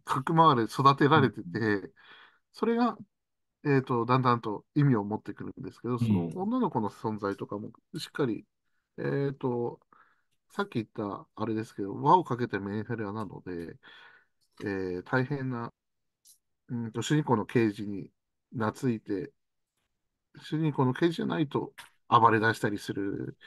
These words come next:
Speaker 1: 結構すごい、うん、キャラなんですが、まあ、そうい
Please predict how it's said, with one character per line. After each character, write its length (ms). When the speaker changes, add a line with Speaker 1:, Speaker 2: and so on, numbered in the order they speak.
Speaker 1:
結 200
構 340
す 160
ご 180
い、 180
う 320
ん、 60
キ 120
ャ 40
ラ 100
な 100
ん 80
で 80
す 80
が、 160
ま 160
あ、 40
そ 180
う 40
い 60